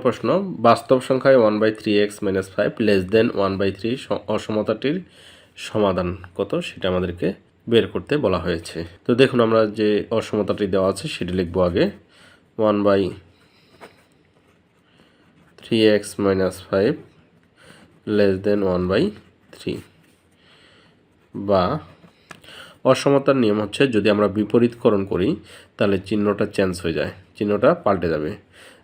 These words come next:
তাহলে থ্রি এক্স মাইনাস ফাইভ উপরে দেবো, ওয়ানটা নিচে, তাহলে শুধু হবে থ্রি এক্স মাইনাস ফাইভ এবং less than-টা চেঞ্জ হয়ে যাবে greater than,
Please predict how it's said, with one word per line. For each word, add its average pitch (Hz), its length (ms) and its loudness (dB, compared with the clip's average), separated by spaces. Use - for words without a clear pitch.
তাহলে 110 320 2
থ্রি - 120 0
এক্স 113 140 -2
মাইনাস 110 280 0
ফাইভ 107 140 -2
উপরে 104 220 -2
দেবো, 117 200 0
ওয়ানটা 95 340 -2
নিচে, 85 220 -8
তাহলে 90 260 -6
শুধু 98 280 -4
হবে 101 180 0
থ্রি - 140 -4
এক্স 101 160 -4
মাইনাস 95 280 -2
ফাইভ 113 220 0
এবং 101 140 0
less 101 200 2
than-টা 110 240 0
চেঞ্জ 104 180 2
হয়ে 110 200 4
যাবে 117 160 2
greater 92 340 -2
than, 78 120 -4